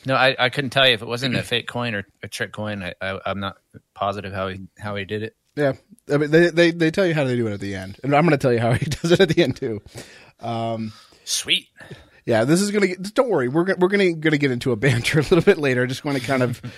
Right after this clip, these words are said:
Speaker 2: <laughs> go through this and kind of explain how this all works and how it's gonna tie into something a little bit later. Um, so he's flipping the coin, and then there's another one. They don't explain how this trick works, but he had, like, this room, and there was, like,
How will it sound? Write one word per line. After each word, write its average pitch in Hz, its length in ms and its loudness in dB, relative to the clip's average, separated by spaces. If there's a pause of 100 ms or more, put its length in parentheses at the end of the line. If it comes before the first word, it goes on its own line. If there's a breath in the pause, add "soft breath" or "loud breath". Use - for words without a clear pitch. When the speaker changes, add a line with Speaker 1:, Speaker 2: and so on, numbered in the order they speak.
Speaker 2:
<laughs> - 240 -20
go 143 220 4
through 139 160 0
this 123 220 2
and 113 260 -4
kind 131 160 0
of 120 60 -2
explain 123 440 -2
how 117 160 4
this 113 180 -2
all 113 200 2
works 113 280 -4
and 110 100 -6
how 107 100 -2
it's 104 100 -10
gonna 110 160 -6
tie 104 200 -6
into 104 160 -4
something 104 440 -8 (260 soft breath)
a 110 80 -6
little 104 160 -4
bit 90 120 -10
later. 87 320 -10 (460 loud breath)
Um, 127 580 2 (1080)
so 160 120 2
he's 147 220 4
flipping 170 160 2
the 170 80 -2
coin, 110 240 -4
and 143 100 -4
then 165 140 2
there's 165 200 4
another 175 300 4
one. 127 200 0
They 143 100 2
don't 220 160 2
explain 208 320 0
how 165 100 4
this 143 160 2
trick - 300 -2
works, 110 240 -2
but 127 140 -2
he 120 60 0
had, 143 160 0
like, 147 280 -6 (280 loud breath)
this 135 160 -2
room, 127 360 0
and 113 120 -4
there 117 60 0
was, 120 160 0
like, 110 340 -2